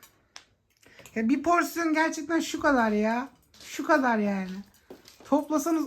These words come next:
on on iki tane anca var yani içinde. Bilmiyorum, bu biraz sıkıntı olabilir. Ya veterinere mi sorayım, bilmiyorum ne kadar doyurmamız lazım bizim bunları.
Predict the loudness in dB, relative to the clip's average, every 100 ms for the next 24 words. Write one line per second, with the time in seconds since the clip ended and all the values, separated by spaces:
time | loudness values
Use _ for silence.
0 | 0 2 4 2 -2 0 2 4 6 6
1 | 6 4 2 2 2 0 -2 -4 -4 -4
2 | -4 -2 0 2 2 2 0 0 -2 -6
3 | -12 -6 -4 -4 -8 -6 -4 -2 -2 -2
4 | -4 -6 -8 -10 -20 _ -20 -20 _ -20
5 | -20 _ _ _ _ _ -2 0 0 0
6 | 2 2 2 0 -2 -2 -2 -2 -2 2
7 | 4 4 2 0 -2 0 0 -2 -4 -4
8 | 2 4 6 4 4 2 2 2 2 2
9 | 2 2 2 0 -2 -4